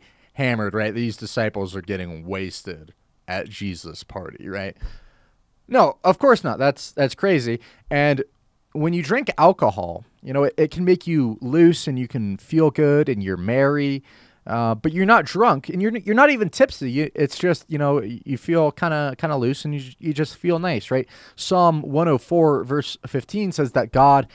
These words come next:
has given us wine to gladden the heart of man. Wow, isn't that something? That wine is given to gladden the heart of man. So you have some wine, it gladdens your heart. That doesn't mean you're getting drunk or you're getting wasted.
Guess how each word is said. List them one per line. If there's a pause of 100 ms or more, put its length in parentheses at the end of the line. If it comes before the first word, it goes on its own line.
(160)
has
given
us
wine
to
gladden
the
heart
of
man. (800)
Wow,
isn't
that
something?
That (200)
wine
is
given
to
gladden
the
heart
of
man. (220)
So
you
have
some
wine,
it
gladdens
your
heart. (140)
That
doesn't
mean (240)
you're
getting
drunk (240)
or
you're
getting
wasted.